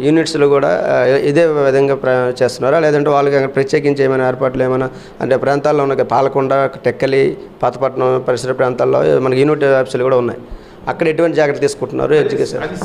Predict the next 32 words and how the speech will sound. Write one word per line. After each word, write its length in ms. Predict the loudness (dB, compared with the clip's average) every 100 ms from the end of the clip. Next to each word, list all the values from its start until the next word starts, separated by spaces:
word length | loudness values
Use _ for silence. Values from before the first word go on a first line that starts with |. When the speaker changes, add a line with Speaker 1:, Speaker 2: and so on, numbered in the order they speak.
| -2
Speaker 2:
సేమ్ 280 | 2 2 0
ప్లానింగ్, 260 | -4 -4 -4
అది 160 | -6 -4 -2
బిల్డింగ్స్ 340 | -2 -2 -4 -4
చిన్నవి 220 | -2 0 0
కాబట్టి 380 | 0 -2 -4 -6 -6 -8 -8
అక్కడ 200 | -2 -2 0 0
బేసిక్ 420 | 0 -2 -6 -2 -2
మనకు 180 | 0 0
అక్కడ 120 | -2 -6
వచ్చిన 160 | -6 -4 -2
ప్రాబ్లం 260 | 0 -2 -2
ఏంటంటే 200 | -4 -4 -4
సోషల్ 200 | -4 -6
డిస్టెన్సింగ్. 420 | -8 -12 -14 -18 -18 -18 -18 -20 -20 -14 -12
అది 140 | -12 -18 -6
మనకి 260 | -6 -4 -6 -4
శానిటైజేషన్ 720 | -2 0 0 0 -2 -2 -4 -4 -4 -6
is 80 | -4 -2 -2
not 120 | -4
an 80 | -6
issue, 220 | -8 -8 -6
అక్కడ 180 | -6 -2 -2
బాగా 120 | -2
శానిటైజ్ 420 | -2 -2 -2 -4 -4
చేస్తారని 420 | -4 -8 -10 -14 -20 -20 -20 -4
సోషల్ 320 | -2 0 0 -2
డిస్టెన్స్ 260 | -4 -6 -4
పాటించమనేసి 640 | -4 -2 -6 -6 -6 -4 -6
స్ట్రిక్ట్ 260 | -8 -8 -8
ఇన్‌స్ట్రక్షన్స్ 440 | -8 -8 -8 -10 -10
ఇచ్చాం. 200 | -10